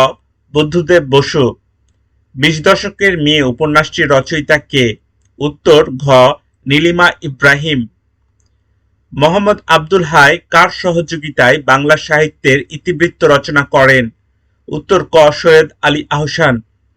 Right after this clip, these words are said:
রবীন্দ্রনাথের কোন কাব্যে গতিতত্ত্বের প্রকাশ ঘটেছে? উত্তর খ, বলাকা। শরৎচন্দ্র চট্টোপাধ্যায়ের জন্মস্থান কোথায়? উত্তর দেবানন্দপুর।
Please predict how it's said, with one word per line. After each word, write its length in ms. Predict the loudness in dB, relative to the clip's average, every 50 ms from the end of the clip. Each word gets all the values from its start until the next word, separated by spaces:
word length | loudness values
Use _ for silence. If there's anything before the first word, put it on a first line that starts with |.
| _ _ _ _ _ _ _ _
রবীন্দ্রনাথের 800 | -2 0 0 0 0 0 0 0 2 2 2 2 0 0 -2 -4
কোন 300 | -4 _ -4 -4 -4 -4
কাব্যে 640 | -4 -2 0 -2 -2 -4 -6 -2 -2 -2 0 -2 -4 -6
গতিতত্ত্বের 640 | -6 -6 -6 -8 -6 -4 -4 -4 -4 -4 -6 -6 -4
প্রকাশ 440 | -4 -6 -4 0 0 -2 -2 -2 -6
ঘটেছে? 640 | -8 -8 -6 -6 -8 -8 -6 -4 -4 -4 -4 -6 _ _ _ _ _ _ _ -12
উত্তর 400 | -12 -12 -6 _ 0 0 0 0
খ, 300 | -2 -2 0 2 2 2
বলাকা। 640 | 2 2 2 2 2 2 2 2 0 0 0 -2 _ _ _ _ _ _ _ _ _ _ _ _ _
শরৎচন্দ্র 680 | -10 -4 -2 -2 -2 -2 -4 -4 -4 -4 -2 -2 -4 -2
চট্টোপাধ্যায়ের 840 | 0 0 -2 -2 -2 -4 -4 -2 -2 -2 -2 -2 0 0 0 0
জন্মস্থান 640 | 0 -2 -2 -2 -2 -6 -8 -10 _ _ -6 -6 -6
কোথায়? 580 | -6 -6 -8 -8 -6 -2 0 2 2 2 0 -2 -6 _ _ _ _ _ _ _ _ _ _ _ _ -10
উত্তর 520 | -10 -10 -4 0 4 6 6 6 4 2
দেবানন্দপুর। 1040 | -2 -2 0 0 2 2 0 0 -2 -2 0 0 0 -2 _ -6 -2 0 0 0 -2